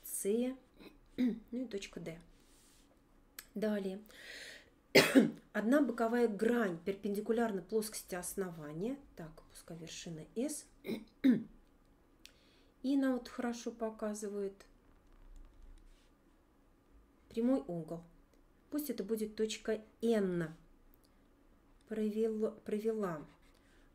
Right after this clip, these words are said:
ам, прямую параллельную А Б и С Д. Значит, собираю отрезок С М <clears throat> и делаю вывод. Так,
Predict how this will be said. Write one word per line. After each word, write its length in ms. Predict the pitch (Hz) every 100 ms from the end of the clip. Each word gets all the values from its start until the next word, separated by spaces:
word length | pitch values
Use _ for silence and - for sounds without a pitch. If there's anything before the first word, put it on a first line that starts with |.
| -
ам, 680 | 180 180 175 175 170 165 175 190 202 208 214 220 220 226 226 - - 113 -
прямую 380 | - 233 240 196
параллельную 580 | 170 208 202 202 185 175
А 140 | 190 190
Б 200 | 180 180
и 260 | - 180 175
С 260 | - 208
Д. 440 | 180 170 156 156 269 302 _ - _ _ _ - - - - - - - - - - -
Значит, 480 | 208 214 202 175
собираю 840 | - - 196 214 220 214 180 170 170
отрезок 720 | - - 202 196 175 156 - - - - _ -
С 360 | - 208 175 - -
М 360 | 175 208 285 294 - - - - - -
<clears throat> 640 | 277 - - - - - -
и 100 | 254
делаю 460 | 208 233 233 254
вывод. 500 | 214 196 165 160 160 - - - - - _ _ _ - - _ _ _ - - - - _ _ _ -
Так, 420 | 240 156 -